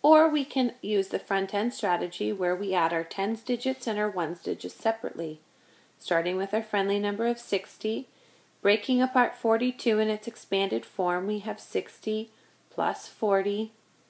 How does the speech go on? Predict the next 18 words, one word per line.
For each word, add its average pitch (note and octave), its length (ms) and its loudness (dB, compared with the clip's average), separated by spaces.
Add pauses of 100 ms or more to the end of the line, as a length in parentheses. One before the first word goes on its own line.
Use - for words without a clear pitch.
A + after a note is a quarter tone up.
(1200)
equals G#3 480 -2
one A#3 180 0
hundred, G#3 460 -2 (1600)
and B3 260 2
adding G#3+ 400 4
the A#3+ 100 2
two, G3 520 0 (200)
one G#3 260 -4
hundred F#3+ 600 -2 (1200)
plus B3+ 520 0
two F3 460 -4 (1300)
equals B3 760 -2 (260)
one A3+ 200 -4
hundred F3 360 -2
and F3+ 180 -6
two. - 280 -6 (1300)
Therefore, G3 400 2
the B3+ 140 0